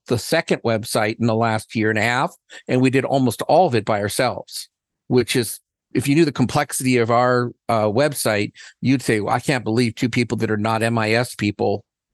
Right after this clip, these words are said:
did this." I did all the art, I did the databases, everything.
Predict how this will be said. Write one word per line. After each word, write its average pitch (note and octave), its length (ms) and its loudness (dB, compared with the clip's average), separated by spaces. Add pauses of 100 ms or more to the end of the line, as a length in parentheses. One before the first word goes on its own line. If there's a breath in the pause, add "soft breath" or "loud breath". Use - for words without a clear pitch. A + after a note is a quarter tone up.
(140)
did C#3+ 220 2
this." - 440 -6
I B2 80 0
did B2 140 -2
all A#2+ 160 2
the B2 120 0
art, C#3 280 2
I B2 40 0
did A2+ 160 -2
the G#2+ 80 -2
databases, B2 680 0
everything. A2+ 440 -2